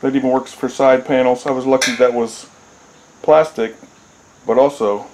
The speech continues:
it was on a corner. You know, them corner dents are hard to get out sometimes. But try that before you go spend fifteen hundred dollars somewhere. Right? Hope it helps you.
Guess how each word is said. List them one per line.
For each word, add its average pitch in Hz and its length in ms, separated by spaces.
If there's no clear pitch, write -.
it - 40
was 104 100
on 104 120
a 92 40
corner. 120 440
You 98 80
know, 95 180
them 101 140
corner 110 360
dents 92 240
are 95 80
hard 92 180
to 85 60
get 92 120
out 95 180
sometimes. - 500
But - 140
try 175 200
that 123 220
before - 220
you 90 100
go 95 120
spend 92 300
fifteen 95 340
hundred 98 200
dollars 92 300
somewhere. 92 400
Right? - 180
Hope 175 200
it 160 60
helps 190 280
you. 160 140